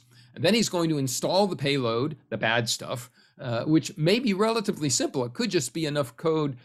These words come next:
to call home to a command and control server and say,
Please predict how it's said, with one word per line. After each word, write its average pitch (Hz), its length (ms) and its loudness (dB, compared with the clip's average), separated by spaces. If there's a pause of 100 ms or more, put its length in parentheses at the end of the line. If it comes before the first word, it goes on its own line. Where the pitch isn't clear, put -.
(140)
to 131 100 -2
call 156 420 4
home 127 540 2 (200)
to 160 140 4
a 139 40 4
command 156 460 2
and 156 120 0
control 139 400 0
server 120 500 2
and 120 200 2
say, 120 380 2